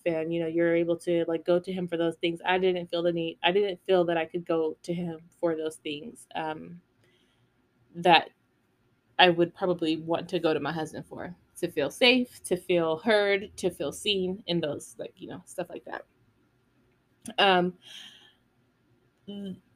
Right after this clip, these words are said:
the kind of, this is something that I can only kind of, like, talk about and hope for and wish for. This is not something that I've ever had with any man, let alone my own husband. Um,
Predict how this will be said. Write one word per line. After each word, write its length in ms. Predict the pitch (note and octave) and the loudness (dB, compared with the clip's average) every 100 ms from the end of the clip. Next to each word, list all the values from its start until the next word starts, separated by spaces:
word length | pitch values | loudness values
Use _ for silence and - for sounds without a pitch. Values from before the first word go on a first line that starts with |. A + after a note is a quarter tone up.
| _ | _
the 260 | G3 G3 A#3+ | -4 6 6
kind 420 | - C4 C4+ D4 | 8 8 8 8
of, 260 | D#4+ D4+ B3+ _ _ _ _ _ _ _ _ _ | 8 6 2 _ _ _ _ _ _ _ _ _
this 260 | G#3+ C4 D4+ | 4 6 6
is 100 | F#4+ | 6
something 360 | D4+ C4+ C4+ A#3 | 6 6 4 4
that 180 | A3 - | 4 2
I 140 | G#3+ | 0
can 220 | A3 B3+ | 2 2
only 320 | - G#3 G#3+ G3 | 2 -2 -4 -2
kind 240 | G#3 G3+ | -2 -2
of, 120 | F#3+ | 0
like, 340 | F#3 F3 - _ _ _ | 2 0 -2 _ _ _
talk 320 | - D#3 E3+ A3 | -10 -8 -4 0
about 380 | A3 A#3 A#3+ | 4 6 6
and 140 | F3+ F3 | 2 -4
hope 320 | - F#3 - | 0 0 0
for 300 | - A3+ A#3 | 0 2 4
and 240 | G3+ F3 | 2 -2
wish 280 | E3 F3+ - | -2 -4 -2
for. 300 | A#3+ B3 B3+ | 0 2 2
This 160 | A3+ A3 | 0 -4
is 120 | G#3 | -4
not 220 | G#3+ - | -4 -2
something 320 | - G3+ G3+ | -4 -2 -2
that 80 | G3 | 2
I've 200 | F3+ F3+ _ | 0 0 _
ever 260 | F#3+ F#3+ F#3+ | 2 4 2
had 380 | F#3 F3+ F3+ E3+ | 4 2 2 2
with 200 | E3+ _ _ _ G3 | 0 _ _ _ 0
any 280 | G#3 A3+ | 4 4
man, 440 | A#3 A#3 A3+ A#3 B3 - - - - | 4 4 2 0 -4 -14 -20 -12 2
let 180 | F#3 | 4
alone 300 | F#3+ F#3+ F#3 | 6 4 4
my 160 | F#3+ F3 | 2 0
own 200 | E3+ F3 | -2 -2
husband. 640 | F3+ F#3+ F#3+ - G#3 A3 _ - - _ F#3+ | 0 -2 -2 -6 -4 -6 _ -20 -20 _ 2
Um, 420 | F#3 F3 E3 | 4 2 0